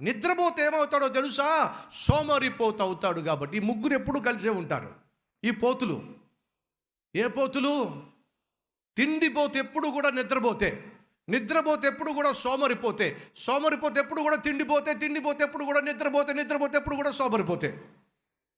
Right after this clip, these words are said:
మన మధ్య ఈ పోతులు ఉన్నారా?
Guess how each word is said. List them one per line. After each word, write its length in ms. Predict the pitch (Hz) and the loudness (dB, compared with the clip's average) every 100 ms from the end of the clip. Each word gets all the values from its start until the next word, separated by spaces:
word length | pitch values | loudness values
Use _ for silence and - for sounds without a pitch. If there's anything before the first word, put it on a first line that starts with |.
| _ _ _ _ _ _ _ - | _ _ _ _ _ _ _ -4
మన 180 | 208 302 | 2 2
మధ్య 300 | 294 311 254 | 4 2 2
ఈ 120 | 311 294 | 2 2
పోతులు 480 | 294 285 294 294 | 4 4 4 -2
ఉన్నారా? 480 | 277 277 262 269 330 | 2 2 4 4 2